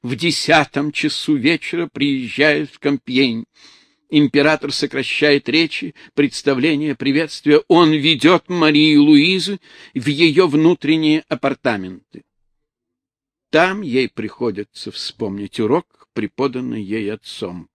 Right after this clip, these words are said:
принадлежать вполне своему мужу и во всём ему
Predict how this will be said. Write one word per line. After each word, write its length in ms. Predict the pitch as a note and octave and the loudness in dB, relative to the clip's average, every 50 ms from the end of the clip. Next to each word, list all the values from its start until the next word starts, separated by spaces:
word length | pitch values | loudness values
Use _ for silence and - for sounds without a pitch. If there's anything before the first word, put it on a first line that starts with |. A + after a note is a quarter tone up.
| - | -4
принадлежать 1200 | - A#2+ B2 B2+ B2+ B2+ C3+ C3 A2 A#2+ C#3 C3+ A#2 - C3 C3 A2 - _ - - - - - _ _ _ _ _ _ _ _ _ _ _ _ _ | -2 0 2 2 2 0 0 -2 -4 -4 -4 -4 -2 0 0 0 -2 -2 _ -18 -16 -16 -16 -16 _ _ _ _ _ _ _ _ _ _ _ _ _
вполне 920 | _ - - _ - C#3+ C#3+ D3 C#3 C#3 C#3 C#3 C#3 C#3+ C3+ A#2 F2+ - _ _ | _ -20 -18 _ 0 2 4 4 6 4 4 4 4 4 2 2 -2 -6 _ _
своему 600 | - - - - A#2 G#2+ A2+ A#2 A#2 A2 A2 A#2 | -12 -12 -10 -8 -6 -2 -2 -2 0 0 -2 -2
мужу 480 | A2+ A2 A2 D3+ F#3+ F3 D3 F#3 G3+ F3+ _ _ _ _ _ _ _ _ _ _ _ _ - - | -2 0 0 2 0 0 0 -2 -4 -6 _ _ _ _ _ _ _ _ _ _ _ _ -6 -4
и 160 | F3+ G3 D3+ | -2 0 2
во 180 | C3 E3 F3+ | 2 2 2
всём 540 | - - - - - - D3 B2 A2 F#2+ F#2+ | 0 -2 -8 -6 0 2 2 2 2 0 -6
ему 400 | G2 F#2 A2+ A#2 G#2 F#2+ A#2+ D#3 | -8 -6 -4 -4 -4 -2 -4 -6